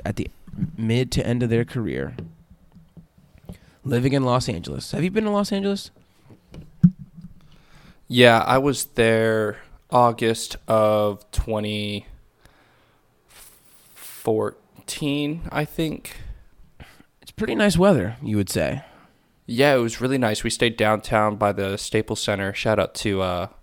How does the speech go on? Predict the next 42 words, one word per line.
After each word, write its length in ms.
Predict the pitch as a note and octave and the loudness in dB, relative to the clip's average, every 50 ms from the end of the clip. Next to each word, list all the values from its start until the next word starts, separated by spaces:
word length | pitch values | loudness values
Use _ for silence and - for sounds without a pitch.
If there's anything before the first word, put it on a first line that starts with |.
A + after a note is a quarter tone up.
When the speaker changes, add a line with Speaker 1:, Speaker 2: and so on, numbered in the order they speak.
| _ _ _ - - _ _ _ _ | _ _ _ -20 -20 _ _ _ _
Speaker 2:
Todd 240 | - B2 G#2 G2+ | 2 2 2 2
and 80 | G2 F#2+ | 0 -4
Kelly 240 | - A2+ G2 F#2 - | -4 -4 -4 -4 -2
Cornelison 500 | - - G2+ G2 G2 F#2+ F#2+ - G2 - | -4 -4 -4 -2 -4 -4 -4 -6 -10 -10
for 100 | - G#2 | -10 -6
hooking 260 | A2 G#2+ - - G2 | -6 -4 -6 -4 -6
that 160 | F#2+ F#2+ F#2+ F#2+ | -4 -2 -2 0
up. 260 | F#2+ F#2+ - - - - _ _ _ _ _ _ _ | -2 -2 -4 -8 -16 -18 _ _ _ _ _ _ _
Um, 400 | B2 G#2 G2+ G2 F#2+ F#2+ F#2+ F#2+ G2 G2+ G#2 G2+ F#2+ - - - - | -4 -2 -2 -4 -4 -6 -8 -10 -8 -6 -6 -4 -2 -2 -2 -2 -4
Speaker 1:
<laughs> 440 | - - - - _ - - - _ | -4 -8 -12 -12 _ -20 -20 -20 _
Shout 220 | - - A#2 A#2 B2 | -6 0 2 2 2
out 140 | G2+ - | 2 2
Kobe, 440 | - B2+ A#2 C3+ C#3 C3+ A#2 G#2 - - _ _ - - - - | 0 4 4 4 6 4 2 2 0 -8 _ _ -20 -20 -18 -8
the 80 | - A2+ | 0 4
Speaker 2:
yeah, 100 | B2 A#2 | 6 6
Speaker 1:
white, 100 | B2 - | 6 6
Speaker 2:
shout 180 | A2 B2 A2+ A2 | 6 4 6 6
Speaker 1:
the 60 | A2 | 6
Speaker 2:
out, 40 | A#2 | 8
Speaker 1:
white 180 | A2+ A#2+ B2+ B2 | 8 8 8 8
Mamba. 440 | C3 B2+ C3 C3+ A#2+ G#2+ G#2 G#2 - - _ _ _ - | 6 6 6 4 2 0 -2 -4 -6 -12 _ _ _ -4
Speaker 2:
yeah, 160 | A#2+ A#2 G#2+ | -2 0 0
yeah, 40 | G#2+ | 0
shout 200 | - - A#2+ A2 | 2 2 4 4
out 100 | A2+ G2+ | 4 4
White 180 | G2+ G#2+ G2+ G#2+ | 2 0 0 0
Mamba 300 | A2 G#2+ G#2 G2+ G#2 G#2 | 0 -2 0 0 0 0
and 160 | G2+ G2+ G#2 | 0 -2 -4
his, 200 | A#2 G2+ G2 - - - _ - - | -6 -6 -6 -8 -14 -20 _ -12 -6
and 140 | G#2 G#2 G#2+ | -6 -4 -4
his 140 | A2 G2 - | -4 -6 -4
parentals. 760 | - - G#2+ G2 G2 G2 - G2 F#2 F#2+ - - - - - _ _ _ _ _ _ _ | -4 -4 -2 -2 -2 -4 -4 -4 -4 -4 -6 -10 -12 -14 -18 _ _ _ _ _ _ _
Um, 440 | - G#2 G2+ G2 F#2+ F#2+ F#2+ F#2+ A2 - - _ _ _ _ _ _ _ _ _ _ _ _ _ | -4 -2 -2 -2 -2 -4 -6 -8 -12 -14 -20 _ _ _ _ _ _ _ _ _ _ _ _ _
but 100 | - A2 | 0 2
yeah, 160 | G#2+ A2+ A2 G#2+ | 4 6 6 6
I 80 | A2+ | 6
was 220 | A#2+ B2 A#2 - - | 6 4 2 0 2
there. 480 | - A2+ A2 A2 A2 A2 A2 A2 - - B2+ | 4 6 6 8 8 6 6 4 4 2 0
I 120 | C#3 - - - - - - - _ _ _ _ _ _ _ _ _ _ _ - - | 0 0 -2 -8 -12 -12 -12 -18 _ _ _ _ _ _ _ _ _ _ _ -6 2
like 240 | B2+ D#3 E3 - | 2 2 4 4
L 200 | E3 D#3+ D#3 D#3+ D#3+ | 4 4 6 6 6
A 300 | D#3 D#3 D#3+ E3 E3+ | 6 6 4 2 0